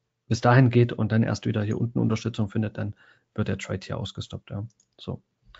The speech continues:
Und so kommt man halt dann mit einem Teil eventuell mit. Man kann ja auch selber dann auch diese Trades wieder löschen und anderweitig aufbauen. Aber so kann man zumindest an der Range-Kante, nutze ich dann schon gerne so ein, so ein, so ein Grid,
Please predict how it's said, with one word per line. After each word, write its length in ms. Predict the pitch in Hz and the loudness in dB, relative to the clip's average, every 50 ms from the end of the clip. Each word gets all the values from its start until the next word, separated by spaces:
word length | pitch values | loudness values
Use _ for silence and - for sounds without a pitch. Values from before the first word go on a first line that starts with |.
| - - - - - - - _ _ _ _ _ | -20 -20 -20 -20 -20 -20 -20 _ _ _ _ _
Und 220 | - 131 131 127 120 | 8 10 10 10 8
so 200 | 120 120 156 160 | 8 6 8 8
kommt 200 | - 175 - - | 8 8 8 10
man 120 | 143 127 | 10 12
halt 180 | 135 143 139 - | 12 10 10 10
dann 120 | 131 131 | 8 8
mit 140 | 123 120 - | 8 8 6
einem 120 | 120 117 | 4 4
Teil 360 | 120 - - 151 165 170 - | 4 4 8 8 10 10 8
eventuell 460 | - 139 135 143 143 - 147 127 131 127 | 8 6 6 6 6 4 4 4 6 6
mit. 340 | 127 131 135 131 - - - | 6 6 4 2 0 -8 -2
Man 160 | - 123 120 | 0 0 0
kann 160 | 117 - 135 131 | 2 2 2 2
ja 60 | 120 | 2
auch 60 | 107 | 2
selber 320 | - - 120 131 139 139 | 0 2 2 4 4 4
dann 200 | 127 123 120 120 | 4 4 4 4
auch 200 | 113 113 113 - | 2 0 -2 -4
diese 320 | - _ - 120 113 117 113 | -6 _ -6 -4 -4 -4 -6
Trades 320 | - - 117 117 117 - | -4 -2 -2 -2 -2 -4
wieder 140 | - - 113 | -4 -2 2
löschen 420 | 110 131 143 139 - 143 131 131 | 4 4 4 4 4 2 2 2
und 380 | 127 - 113 113 107 101 - - - - - | 2 0 0 -2 -2 -2 -6 -12 -20 -14 -6
anderweitig 640 | - 120 131 143 139 120 113 113 113 117 113 - - | 0 2 4 4 4 4 4 2 2 0 -2 -2 0
aufbauen. 400 | 131 139 135 - 123 123 123 123 | 0 0 0 0 0 2 2 0
Aber 320 | - 123 - 123 117 120 - - - - - - _ | 0 0 0 0 -2 -4 -6 -14 -20 -20 -20 -16 _
so 160 | - - 127 | 0 0 2
kann 180 | 127 - 135 143 | 4 6 8 8
man 140 | 143 131 | 8 8
zumindest 500 | - - 139 151 180 190 190 190 147 131 | 8 6 6 8 8 6 6 4 0 0
an 120 | - 135 131 | 2 4 6
der 80 | 120 120 | 6 8
Range-Kante, 920 | 117 123 139 175 202 202 - - - - 165 165 170 160 170 165 160 147 - _ _ _ _ _ _ _ _ _ _ _ _ _ _ _ - - - | 8 8 10 8 8 6 2 0 0 2 2 4 4 4 4 4 2 0 -4 _ _ _ _ _ _ _ _ _ _ _ _ _ _ _ -20 -8 0
nutze 320 | - 139 139 156 151 - | 4 8 8 8 8 6
ich 80 | 147 120 | 4 4
dann 200 | - 135 123 120 | 6 6 6 6
schon 360 | 120 - 151 165 170 - - | 4 4 2 4 2 2 2
gerne 320 | 113 131 131 139 139 131 127 | 4 6 8 8 8 8 8
so 140 | 123 135 | 6 6
ein, 140 | 123 123 117 | 6 6 4
so 100 | 113 120 | 4 4
ein, 100 | 117 113 | 4 4
so 100 | 117 117 | 4 4
ein 100 | 113 113 | 2 2
Grid, 340 | 110 123 127 147 - - - | 4 6 6 6 4 2 -6